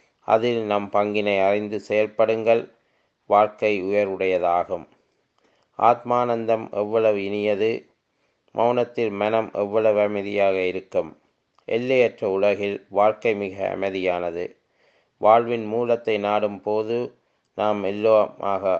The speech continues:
ஆகின்றோம். அது இல்லாமல் நாம் காய்ந்த வைக்கோல்தான்.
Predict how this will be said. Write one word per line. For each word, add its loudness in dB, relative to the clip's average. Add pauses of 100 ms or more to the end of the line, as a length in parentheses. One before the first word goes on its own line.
ஆகின்றோம். -2 (840)
அது 2
இல்லாமல் 2 (200)
நாம் -4
காய்ந்த 2
வைக்கோல்தான். 0